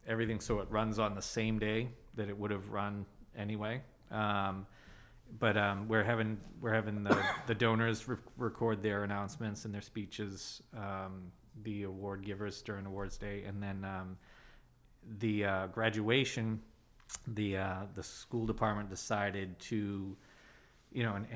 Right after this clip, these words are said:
every town's doing it. Everybody's, everybody's making up, you know, their, their own reality, you know. So, so North Andover has decided to, um, they had sent out surveys to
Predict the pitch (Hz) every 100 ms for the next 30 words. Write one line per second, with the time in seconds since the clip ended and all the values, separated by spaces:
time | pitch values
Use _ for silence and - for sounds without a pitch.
0 | 107 117 113 117 113 98 104 104 101 98
1 | 92 87 - 104 117 117 110 - 113 113
2 | 131 123 117 107 107 107 - - - -
3 | - 131 110 101 104 101 110 107 104 110
4 | 110 110 110 107 104 110 135 143 90 -
5 | - 120 107 101 - 120 107 104 - -
6 | - - - 110 104 104 - 113 110 123
7 | 123 113 107 104 101 110 98 104 101 107
8 | 104 98 - - 113 104 101 95 - -
9 | - - - - - - 107 98 95 92
10 | 92 95 - - _ - - - - _
11 | - 302 127 127 139 123 107 120 107 110
12 | - 127 107 104 98 - - 120 110